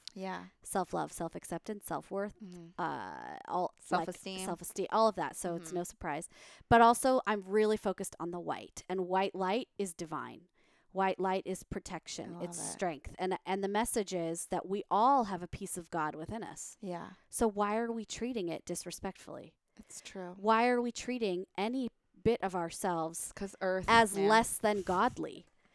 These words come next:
Speaker 2: And I'm not saying that in an arrogant way, like, "I am a god." Like, I'm not sa-, but we all have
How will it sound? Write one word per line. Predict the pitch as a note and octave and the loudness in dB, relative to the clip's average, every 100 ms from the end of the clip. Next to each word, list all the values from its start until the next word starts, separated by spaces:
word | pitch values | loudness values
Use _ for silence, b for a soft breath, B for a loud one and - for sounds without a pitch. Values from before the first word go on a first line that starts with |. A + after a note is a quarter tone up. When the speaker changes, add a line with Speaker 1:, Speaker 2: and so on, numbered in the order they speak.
| b - | b 2
Speaker 2:
And | B3+ | 6
I'm | C#4 | 8
not | D4+ | 8
saying | - D4 C#4 | 6 4 4
that | A#3+ - | 2 2
in | A3 | 0
an | G#3 | 2
arrogant | G3+ G#3+ G3 F3+ | 4 4 2 -2
way, | F3+ B3 G#3+ G3+ | 0 2 4 4
like, | F#3+ F3+ | 2 2
"I | G3 | 2
am | A3+ G#3 | 4 4
a | F3+ | 2
god." | F3+ G#3+ G#3+ F3+ F#3+ A3 B3 | 2 2 4 4 4 2 0
Like, | A3+ A3 A#3 | 4 4 4
I'm | A#3 | 2
not | A3+ - | 2 0
sa-, | A3+ | 2
but | A#3+ A3 | 4 4
we | A#3+ | 6
all | A3+ B3 | 6 4
have | - B3+ B3 A#3+ | 2 0 2 2